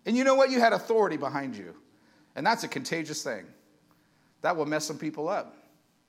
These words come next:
When you start understanding who you are in Christ, you start setting people free. I tell you what, there's nothing like that. Knowing that it's not me, it's Christ in me, the hope of glory.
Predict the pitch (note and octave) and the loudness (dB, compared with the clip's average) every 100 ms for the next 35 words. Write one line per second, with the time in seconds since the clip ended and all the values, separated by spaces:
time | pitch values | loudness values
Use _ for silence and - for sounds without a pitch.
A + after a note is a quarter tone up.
0 | _ _ _ _ _ - C#3+ C#3+ D#3+ D#3 | _ _ _ _ _ -10 -8 -2 0 0
1 | D#3 C#3+ - D#3 C#3+ D3 D3 C3 D3+ C#3+ | 0 -2 -2 -2 -2 -4 -4 -2 -2 -4
2 | A#2 E3 D#3 A2 - - _ _ _ _ | -4 -4 -4 -6 -14 -20 _ _ _ _
3 | _ - A#2 E3 C#3 - D#3 C3 D#3+ C#3 | _ -12 -2 -2 0 -2 -2 -4 -10 -10
4 | - F3+ D#3 A2 - - _ _ - - | -8 -6 -4 -6 -12 -20 _ _ -14 -2
5 | E3+ C#3 C3 F#3+ C3+ F3 D#3 D#3 C#3 A#2+ | 0 2 2 2 2 -2 0 -2 -2 -2
6 | D#3 - C3 G2 - _ _ _ _ _ | -2 -2 -4 -4 -10 _ _ _ _ _
7 | _ _ _ _ _ _ _ D#3 G#3+ G3+ | _ _ _ _ _ _ _ 0 2 2
8 | E3 D3 F3 D#3 G3+ B3+ D3 F3 G3+ C3+ | 2 2 2 2 4 4 4 0 0 -2
9 | D3+ - - - D3+ - - - F#3 F3+ | -4 -12 -10 -4 -2 -4 -8 0 2 2
10 | F3 G3 D#3 C3+ C3 D3 - A2 C3+ G#2+ | 2 0 0 -4 -2 -4 -4 -6 -6 -6
11 | E2+ | -8